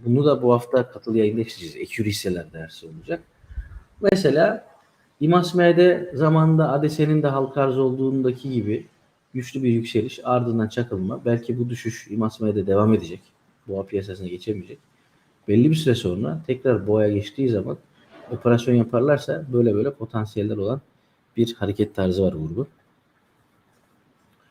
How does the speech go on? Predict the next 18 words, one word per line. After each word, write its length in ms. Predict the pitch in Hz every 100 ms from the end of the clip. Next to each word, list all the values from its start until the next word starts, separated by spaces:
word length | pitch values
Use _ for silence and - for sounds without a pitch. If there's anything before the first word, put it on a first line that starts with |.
| _ _
Bu 100 | -
arada 180 | 120 139
ittifakta 560 | 131 - - 127 - 143
da 80 |
çok 220 | 123 107 101
ciddi 360 | 98 - 104
bir 160 | 98 - 113 - - _
hisse 340 | - 104 - 104
alım 240 | 107 104
satım 440 | 104 95 107 95
hareketliliği 720 | 95 98 95 98 - 92 92
var. 260 | 113 156 - _ - - _ _
Ee, 1200 | 101 92 92 92 92 92 92 92 92 92 98 98 98 95 104 - _ _ _ _ _ _ _ _ _ _ _ _ - - _ _ -
burada 260 | 113 135 -
kim 180 | 113
var 100 | 98
arkadaşlar? 720 | 95 92 95 92 - - - - -
Burada, 480 | 117 117 147 -